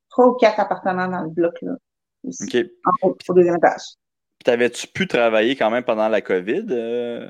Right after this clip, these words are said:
Speaker 2: Jeanne ?
Speaker 1: Non. Ben, tout était fermé. Ça rentre dans les salons de, de coop. C'est comme les salons de beauté, les salons d'esthétique,
Speaker 2: OK.
Speaker 1: là, maintenant, là.
Speaker 2: Ok.
Speaker 1: Fait que, tu sais, c'était fermé, là.
Speaker 2: OK.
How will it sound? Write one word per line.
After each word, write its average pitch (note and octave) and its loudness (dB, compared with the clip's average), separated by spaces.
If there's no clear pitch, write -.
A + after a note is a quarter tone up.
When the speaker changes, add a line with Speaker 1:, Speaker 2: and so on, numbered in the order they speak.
Speaker 2:
Jeanne ? D#3 -10
Speaker 1:
Non. F#3+ 0
Ben, G3+ 6
tout A3 0
était A#3 4
fermé. A#3 4
Ça D4+ 2
rentre C4+ 6
dans B3+ 6
les B3 -4
salons A#3+ 2
de, A3 -4
de F#3+ 8
coop. G#3 6
C'est G3 -14
comme G#3 -6
les G3+ -8
salons G3 -6
de F#3 -14
beauté, G3+ -10
les G3+ -12
salons G#3 -8
d'esthétique, - -12
Speaker 2:
OK. D4 -2
Speaker 1:
là, C4+ 4
maintenant, A3+ -6
là. D4+ 4
Speaker 2:
Ok. D4 -2
Speaker 1:
Fait G3 6
que, F#3 -2
tu A3 -2
sais, F#3+ 0
c'était F#3 4
fermé, F#3+ 2
là. A3 -2
Speaker 2:
OK. G3 -4